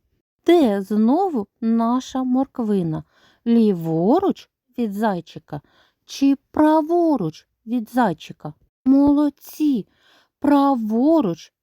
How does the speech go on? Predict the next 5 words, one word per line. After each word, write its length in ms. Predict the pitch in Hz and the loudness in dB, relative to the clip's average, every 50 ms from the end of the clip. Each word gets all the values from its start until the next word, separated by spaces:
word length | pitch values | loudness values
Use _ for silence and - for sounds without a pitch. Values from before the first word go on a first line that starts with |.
| - | -16
від 320 | 196 180 196 196 180 151 - 160 151 - | -8 -4 -4 -4 -4 -4 -6 -10 -8 -6
зайчика 760 | 165 156 170 196 240 320 - - - 196 - - - 165 156 _ _ - | -6 -4 -4 -2 -4 -4 -6 -6 -6 -8 -6 -6 -8 -10 -10 _ _ -12
знаходиться 1160 | 190 170 165 160 156 147 - - - - 147 147 165 202 - - 202 - _ _ _ - 156 139 _ _ _ _ _ _ - | -8 -4 -2 -2 -2 -2 -6 -8 -8 -6 -2 -2 0 0 0 0 -2 -2 _ _ _ -14 -14 -14 _ _ _ _ _ _ -6
наша 680 | 175 151 143 143 139 147 156 190 202 - - 269 269 - _ | -4 -4 -2 -2 -2 -2 -2 -4 -4 -4 -4 -6 -6 -6 _
морквинка. 1080 | - 233 247 262 302 370 _ - 370 359 349 311 277 262 254 247 247 - - 269 254 262 | -2 0 0 0 -2 -4 _ -6 -2 0 0 2 2 2 2 0 0 -2 -4 -6 -6 -6